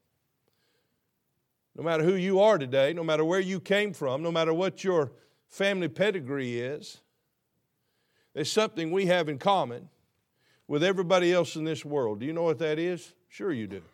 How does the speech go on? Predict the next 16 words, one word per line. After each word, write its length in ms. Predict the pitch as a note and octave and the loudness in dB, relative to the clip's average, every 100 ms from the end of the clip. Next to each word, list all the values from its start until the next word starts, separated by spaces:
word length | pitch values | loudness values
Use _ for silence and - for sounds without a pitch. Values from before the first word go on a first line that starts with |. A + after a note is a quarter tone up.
| _ _ _ _ _ _ _ _ _ _ | _ _ _ _ _ _ _ _ _ _
For 200 | - C3+ | 0 6
all 380 | F#3 B3+ C#4+ B3+ | 10 12 12 10
have 160 | F#3 | 6
sinned 500 | C3 - B3+ F#3 D#3+ | 0 -2 2 2 0
and 80 | F3 | -4
come 160 | D#3+ F3 | -6 -6
short 340 | - G#3 F3+ | -4 -2 -2
of 40 | C3 | -2
the 80 | |
glory 260 | C3 D#3+ D3 | -2 0 0
of 80 | C3+ | 0
God, 300 | D3 G#2 F#2 | 0 0 0
right? 340 | B2 F3+ - _ _ _ _ _ _ _ _ _ _ _ _ _ - | 0 0 -4 _ _ _ _ _ _ _ _ _ _ _ _ _ 2
We're 260 | F#3 G#3 | 4 8
all 220 | A#3+ C4+ | 10 10
sinners. 600 | A3 - C#4+ G#3 G#2+ - | 8 2 -4 -6 -12 -18